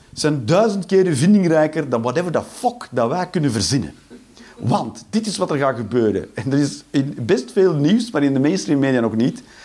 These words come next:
De bevolking van de wereld zal tegen tweeduizend vijfenzestig stijgen naar negen komma zeven miljard mensen. Wat dan natuurlijk, de meesten erover eens zijn dat dat niet zo'n goede zaak is.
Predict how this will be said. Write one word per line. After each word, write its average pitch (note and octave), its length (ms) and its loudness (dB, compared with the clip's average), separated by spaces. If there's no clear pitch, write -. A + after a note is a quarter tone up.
De D#3 100 2
bevolking C#4 720 2
van G3 80 2
de E3+ 100 2
wereld A3 420 2
zal G#3 360 0
tegen D3+ 240 -2
tweeduizend F3 380 0
vijfenzestig E3+ 540 -2
stijgen G#3+ 540 2
naar B2 200 0
negen E3 320 0
komma B2+ 220 0
zeven C3 380 0
miljard A#2 460 0
mensen. F#2 540 -8
Wat F2 120 -6
dan G2 100 -2
natuurlijk, A2+ 360 0
de - 200 -10
meesten A2 320 0
erover A2+ 240 2
eens A#2 80 2
zijn A2 120 0
dat G#2+ 100 2
dat G#2 80 0
niet A2 100 0
zo'n A2 160 0
goede A2 180 4
zaak G#2+ 260 0
is. E2+ 140 -14